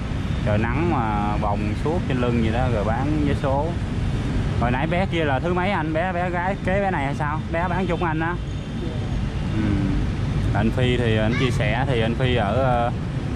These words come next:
bên, bên Cam, bên Campuchia qua đây bán vé số nha mọi người.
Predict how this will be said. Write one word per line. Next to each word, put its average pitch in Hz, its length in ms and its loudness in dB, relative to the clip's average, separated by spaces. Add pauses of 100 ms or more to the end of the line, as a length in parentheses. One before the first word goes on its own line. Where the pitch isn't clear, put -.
(320)
bên, 127 200 4
bên 123 220 2
Cam, 120 360 0
bên 123 120 0
Campuchia 123 440 0
qua 120 320 0
đây 120 160 0
bán 131 200 0
vé 147 60 0
số 151 300 0
nha 151 60 0
mọi 127 100 0
người. 110 180 0